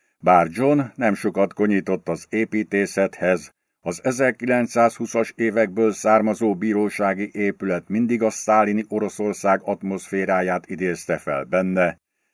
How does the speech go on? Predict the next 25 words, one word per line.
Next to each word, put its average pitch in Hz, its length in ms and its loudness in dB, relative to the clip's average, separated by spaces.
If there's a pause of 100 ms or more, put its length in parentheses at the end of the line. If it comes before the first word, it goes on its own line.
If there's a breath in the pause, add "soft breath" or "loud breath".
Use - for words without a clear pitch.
(140)
ellentétben 123 800 2
a 110 100 2
közelben 95 680 -2
álló, 107 600 2 (140)
sokkal 101 560 0
megnyerőbb 98 680 0
megyei 90 380 -2
hivatalokkal. 73 1000 -10 (1160)
Az 80 220 -8
előcsarnokot 123 920 0
megvilágító 107 920 0
nagyjából 104 680 0
fél 101 240 0
tucat 101 400 -4
fénycső 101 480 -6
néha 92 300 -4
pislákolt 104 760 -2
kissé, 90 540 -4 (360)
mintha 87 340 -2
az 82 180 -4
áramellátás 113 960 4
nem 101 180 -4
lett 95 200 -2
volna 82 360 -4
folyamatos. 69 880 -10